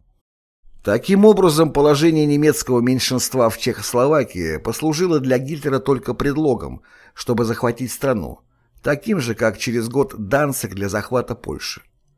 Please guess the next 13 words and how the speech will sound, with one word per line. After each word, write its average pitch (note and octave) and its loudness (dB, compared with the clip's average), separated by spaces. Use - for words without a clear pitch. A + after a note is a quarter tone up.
Об C#3+ 0
истинных E3 0
целях C#3 2
он A#2 0
поведал B2+ 2
военному A#2+ 2
руководству A2 -2
пятого G#2+ -2
ноября, A#2+ -4
когда C#3 0
обрисовал C#3 2
операцию A#2 0
«Грюн» C3+ -2